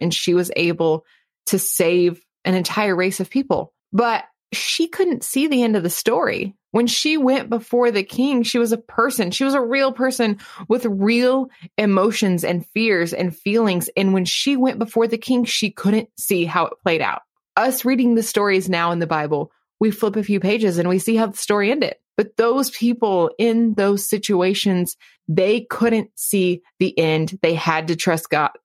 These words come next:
They had to trust that God was going to go before them. And so that always encourages me in my situations of, if I can't see the end of how this story is gonna play out, am I gonna have the kind of faith and courage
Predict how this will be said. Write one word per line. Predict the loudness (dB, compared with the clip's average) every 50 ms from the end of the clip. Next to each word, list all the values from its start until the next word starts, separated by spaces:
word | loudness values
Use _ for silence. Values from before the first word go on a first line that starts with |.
| _ _ 0
They | 0 2
had | 2 0 0
to | 0 -2
trust | -4 -2 -2 0 0 -2 -4 -6 -12 _ _ _ _ _ _ _ -2
that | -2 0
God | 2 2 2 2 0 -2 -2 -2
was | 0 -2 0 0
going | 0 0 0 0 -2 -6
to | -8 -4
go | -2 0 0 0 -2
before | -4 -6 -4 0 0 2 2
them. | 0 -2 -6 -10 -14 -20 _ _ _ _ _
And | -4 -2
so | 2 2 2 2
that | 2 0 0 2
always | 2 2 2 2 2 0 0
encourages | -2 -4 -2 -2 0 0 0 0 -2 -4 -4
me | -4 -4 -2
in | -2 -2
my | -4 -4 -6
situations | -6 -6 -6 -2 0 0 0 0 -2 -4 -6 -6 -6 -8 -6 -4 -2
of, | 0 0 0 0 -2 -4 -6 -14 _ _ _ _ _ _
if | -4 -2 0
I | 0 0 0
can't | 0 0 0 0 0
see | 0 0 0
the | 2 0 0 0
end | 0 2 2 2 0
of | -2 -4
how | -2 -2 0 0 0
this | 0 0 -2 -2
story | -2 0 2 2 2 2 2
is | 0 0 -2
gonna | -2 -2 -2 -2
play | -4 -4 -4 -2 0 0
out, | 0 -2 -4 -2 -2
am | -2 0 0
I | 0 0 0 0
gonna | -2 -2 0 0
have | 0 0 0 -2 -2 -2 -2 -2
the | -4
kind | -4 -2 -4 -4 -2 0 -2
of | -2 -2 -4
faith | -8 -6 -2 0 2 2 0 -2 -4 _ _ -20 -20 -12 -6
and | -2 -2 -2 -2
courage | -2 -2 0 2 2 4 4 2 0 -2 -6